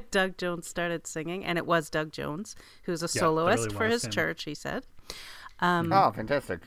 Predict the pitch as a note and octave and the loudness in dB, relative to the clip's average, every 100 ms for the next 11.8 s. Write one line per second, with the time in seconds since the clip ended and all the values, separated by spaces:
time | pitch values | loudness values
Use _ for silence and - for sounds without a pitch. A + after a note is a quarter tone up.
0 | - - G3+ - G3+ F#3+ F#3 F3 E3+ D#3+ | -4 4 4 4 0 -2 -2 -6 -6 -8
1 | - A3+ E3+ D3+ D#3+ - F#3+ - - F#3 | -2 -2 0 -4 -6 -6 -6 -6 -10 -8
2 | E3 G3 G3 - - - A#3+ C4 - A#3+ | -6 -4 -4 -6 -8 -8 -6 -6 -6 -4
3 | A#3+ - F#3 G3 G3 G3+ G3 G#3+ G#3+ G#3+ | -6 -4 -2 0 0 -2 -4 -6 -6 -6
4 | G3+ F#3+ - A3 A#3 A3+ F#3+ G3+ - G#3 | -6 -6 -8 -6 -6 -6 -6 -6 -6 -8
5 | - - - - - - - A3 A#3 B3 | -8 -12 -18 -20 -20 -20 -10 -6 -6 -4
6 | - A3+ A3 G#3 G3+ - F#3+ G#3 - D#3 | -4 -4 -4 -4 -8 -8 -6 -6 -6 -10
7 | D3+ - - - - - - - _ _ | -10 -10 -10 -12 -16 -18 -20 -20 _ _
8 | _ _ _ - G3 C#3+ E3+ B3 C3+ - | _ _ _ -8 2 4 4 2 0 0
9 | - - A#3+ C4 D4 C#4+ B2+ C3+ B2 A2 | 2 4 6 6 4 4 2 2 2 0
10 | - G#2+ G2+ - - - A#2 G#2+ - - | -6 -6 -8 -10 -12 -10 -8 -8 -10 -18
11 | - - - C3+ B2 A#2+ - G#2 | -20 -20 -12 -8 -6 -6 -6 -10